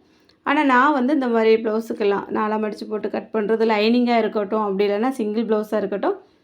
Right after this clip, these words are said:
இந்த மாதிரி முதல்ல அந்த ஷோல்டரை பிடிச்சு தச்சுட்டு, அதுக்கப்புறமா இது டாட் எல்லாமே பிடிச்சி, மிச்ச வேலைகள் எல்லாமே முடிப்பேன். இதுதான் நான் தைக்கிற மெத்தடு.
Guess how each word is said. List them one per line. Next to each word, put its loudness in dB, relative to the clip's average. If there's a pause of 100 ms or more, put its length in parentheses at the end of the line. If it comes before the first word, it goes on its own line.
(360)
இந்த 4
மாதிரி 2 (140)
முதல்ல 0 (140)
அந்த 0 (800)
ஷோல்டரை 2
பிடிச்சு -6
தச்சுட்டு, -2 (720)
அதுக்கப்புறமா 0
இது 2 (680)
டாட் 4
எல்லாமே -2
பிடிச்சி, -4 (600)
மிச்ச -4
வேலைகள் 2
எல்லாமே 0
முடிப்பேன். 0
இதுதான் 2
நான் 2 (480)
தைக்கிற 0
மெத்தடு. 0